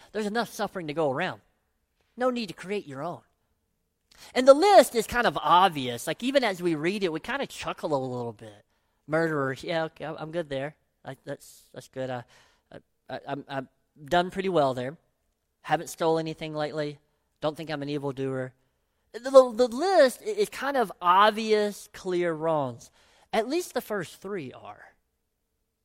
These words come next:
Murderer, thief, evildoer.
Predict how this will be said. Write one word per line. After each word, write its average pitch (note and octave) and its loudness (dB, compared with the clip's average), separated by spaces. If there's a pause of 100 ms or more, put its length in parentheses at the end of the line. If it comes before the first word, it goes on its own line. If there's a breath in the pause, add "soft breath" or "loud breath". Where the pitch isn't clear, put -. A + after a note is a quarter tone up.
(680)
Murderer, D#3+ 0
thief, D#3 -8
evildoer. C#3+ -6